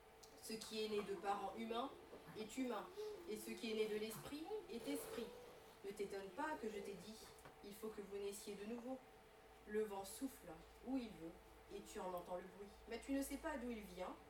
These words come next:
ni où il va. C'est aussi le cas de toute personne qui est née de l'esprit. » Nicodème reprit la parole et lui dit, « Comment cela peut-il se faire ? » Jésus lui répondit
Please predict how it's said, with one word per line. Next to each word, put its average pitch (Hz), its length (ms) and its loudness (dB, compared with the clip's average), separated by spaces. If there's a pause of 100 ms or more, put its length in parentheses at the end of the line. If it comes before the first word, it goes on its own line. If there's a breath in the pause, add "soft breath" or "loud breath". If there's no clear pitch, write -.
(340)
ni 254 220 4
où 262 40 6
il 233 160 0
va. 165 200 -2 (1000)
C'est 220 160 -2
aussi 233 220 0
le 233 100 4
cas 262 260 8
de 208 120 0
toute 320 220 0
personne 214 440 0 (100)
qui 208 100 -2
est 196 80 0
née 214 100 2
de 208 100 -2
l'esprit. » 202 400 -6 (1300)
Nicodème 208 580 2
reprit 202 260 -4
la 180 100 0
parole 196 320 0
et 220 80 -2
lui 170 280 -6
dit, « 143 140 -10 (1000)
Comment 165 240 -2
cela 180 260 -2
peut-il 214 300 -4
se 262 180 -2
faire ? » 311 260 0 (1200)
Jésus 196 200 -6
lui 202 140 -2
répondit 185 520 -6